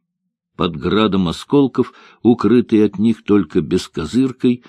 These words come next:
Семенчук проявил в бою ловкость, бесстрашие, великолепно повелевая техникой. Его представили к Георгию. «Штрафной!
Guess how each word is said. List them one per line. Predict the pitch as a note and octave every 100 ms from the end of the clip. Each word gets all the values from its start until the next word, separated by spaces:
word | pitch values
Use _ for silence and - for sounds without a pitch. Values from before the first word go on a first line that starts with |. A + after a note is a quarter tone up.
| _
Семенчук | _ - F#2+ G2+ - D3 -
проявил | E2+ F#2 G2+ A#2 F#2+
в |
бою | D2 F2+ E2
ловкость, | D#2+ F#2+ C3 - B2 A2
бесстрашие, | C#2+ D#2+ - - - B2+ A#2 B2 A2+ - _ _
великолепно | - B2+ D3+ C3+ - G2 A2+ G#2+ F#2 F#2 D#2+ B1 _ _ _ _ _ _ _ _
повелевая | F#2 F#2 F#2+ F2 G2 F#2
техникой. | D#2+ F2+ - D2+ - D2+ - _ _ _ - - _
Его | - B1+ D2 C#3
представили | - C#2 - - - D#2 G2+ G#2+
к | -
Георгию. | - - D2+ - D#2 - - - _ _ _ _ _ _ _ _ _ _
«Штрафной! | - E2+ A2 - E3 B2+